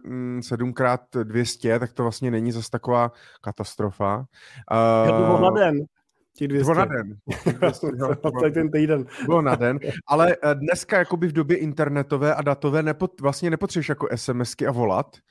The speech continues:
Speaker 1: když můžeš volat přes Messenger, přes WhatsApp, eh, a, a tak dále, takže je to o datech. A, ale já jsem se tady, chtěl jsem jenom ukázat, otevřít v aplikaci náhled.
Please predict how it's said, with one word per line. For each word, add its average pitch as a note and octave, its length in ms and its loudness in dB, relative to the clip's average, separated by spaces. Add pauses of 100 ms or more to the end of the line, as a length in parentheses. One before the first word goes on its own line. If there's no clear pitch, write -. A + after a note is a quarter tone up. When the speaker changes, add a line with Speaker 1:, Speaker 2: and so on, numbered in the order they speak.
(120)
Speaker 1:
když A#2+ 140 -12
můžeš A#2+ 260 -6
volat B2 220 -2
přes A#2+ 200 -16
Messenger, A#2+ 480 -10
přes A2 220 -14
WhatsApp, G#2+ 440 -6 (420)
eh, G#2+ 40 -2 (380)
a, G#2+ 160 -4 (160)
a A2+ 80 0
tak B2 200 -2
dále, G2 360 0
takže A2+ 240 -4
je A#2+ 80 0
to C#3 180 0
o G#2+ 200 -4
datech. A2 580 -4 (600)
A, A2+ 760 2 (300)
ale A#2+ 300 0
já A#2 200 2
jsem C3 200 -6
se C#3 200 -4
tady, C#3 400 -2 (420)
chtěl A#2 200 -6
jsem C3+ 240 -8
jenom C3+ 260 -4
ukázat, A2 800 -4 (140)
otevřít A#2+ 500 -10
v - 40 -20
aplikaci A#2+ 640 -8
náhled. G2+ 580 -6